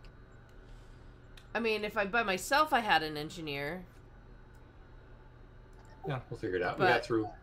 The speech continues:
Speaker 2: <laughs> we got through to this point.
Speaker 1: There we go. I've got my other, there's the, of course, um, Kagan is somebody I used to bring more. Let's see, engineering. Oh, my engineering guy is not very high. Not very good.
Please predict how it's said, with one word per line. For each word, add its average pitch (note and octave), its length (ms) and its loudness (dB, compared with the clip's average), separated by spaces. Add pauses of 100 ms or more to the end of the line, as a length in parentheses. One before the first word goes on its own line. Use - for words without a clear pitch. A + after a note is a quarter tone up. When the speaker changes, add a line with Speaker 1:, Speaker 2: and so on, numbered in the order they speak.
(160)
Speaker 2:
<laughs> - 300 -16
we D#3 60 2
got D#3 120 4
through D3+ 140 2
to C3 80 0
this B2+ 160 0
point. - 280 -4 (840)
Speaker 1:
There G#3+ 160 0
we G3 60 0
go. F3 100 0
I've E3 240 2
got G#3+ 220 8
my G#3 160 6
other, G#3 260 2
there's F#3+ 300 2
the, E3+ 180 0
of D#3 420 0
course, F#3+ 420 -2
um, D3 560 -4 (1160)
Kagan F#3+ 520 6
is E3+ 180 0
somebody E3+ 340 0
I D3+ 60 0
used D#3+ 300 0
to D#3+ 80 -10
bring D#3+ 200 -4
more. D#3 380 -2
Let's - 160 -12
see, D#3 240 -4
engineering. G3+ 880 -2 (400)
Oh, C#3 140 -2
my C3+ 100 -4
engineering F3+ 540 -4
guy C#3 160 2
is D3 180 -4
not F3 220 0
very C#3 240 -2
high. C3+ 460 0 (2750)
Not F#3 220 2
very E3 180 2
good. C#3+ 440 -4